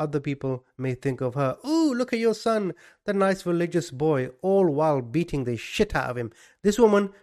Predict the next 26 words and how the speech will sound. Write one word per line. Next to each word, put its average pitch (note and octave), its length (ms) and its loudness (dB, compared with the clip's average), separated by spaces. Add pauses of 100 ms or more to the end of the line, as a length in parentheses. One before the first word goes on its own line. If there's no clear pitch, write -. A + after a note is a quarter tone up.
should - 180 -8
never D3 220 2
be C3 160 -2
released. B2 400 -4 (200)
This A#3 180 -6
is A#3 60 2
not A#3+ 160 6
a - 20 0
religious G#3+ 340 0
story. D3+ 420 2 (220)
Religious G#3 400 2
is F3 100 -4
just F#3+ 300 -4
part G3 240 2
of C3 140 -2
it. B2 100 -6
It's D#3 160 -6
a D#3+ 40 0
dynamic D#3 520 0
of C3+ 140 -2
it, B2+ 100 -4
but D#3 100 0
it's D#3 120 -4
nothing G3+ 400 0
to A#3 80 -6
do C#3 360 0